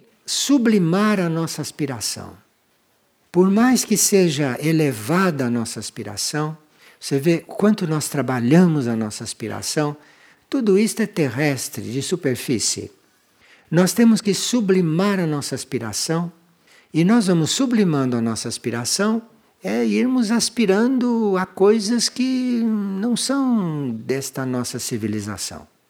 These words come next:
Porque dentro desta nossa civilização, as aspirações são aquelas que nós temos, aspiração espiritual, aspiração,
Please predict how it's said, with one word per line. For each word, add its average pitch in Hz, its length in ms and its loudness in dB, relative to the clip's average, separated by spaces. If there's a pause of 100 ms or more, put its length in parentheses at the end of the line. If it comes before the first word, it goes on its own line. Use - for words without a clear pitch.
(360)
Porque 165 240 0
dentro 220 300 2
desta 170 300 -2
nossa 143 360 -4
civilização, 160 960 -2 (280)
as 170 180 -2
aspirações 214 720 -2
são 247 180 0
aquelas 208 380 -2
que - 100 -6
nós 208 220 -2
temos, 165 320 -2
aspiração 135 420 -4
espiritual, 147 760 -2
aspiração, 135 640 -8